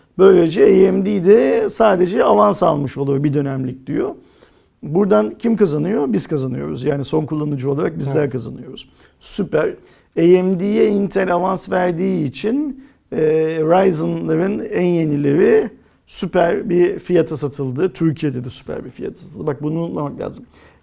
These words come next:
Speaker 1: Geçen yıl tam bu zamanlarda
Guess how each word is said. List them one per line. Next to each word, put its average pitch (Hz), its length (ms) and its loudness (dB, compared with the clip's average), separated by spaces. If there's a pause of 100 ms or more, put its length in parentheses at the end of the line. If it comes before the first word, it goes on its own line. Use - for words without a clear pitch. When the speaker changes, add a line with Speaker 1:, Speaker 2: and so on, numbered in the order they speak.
Speaker 1:
Geçen 233 380 2
yıl 226 280 4
tam 233 320 2
bu 220 80 0
zamanlarda 147 960 -2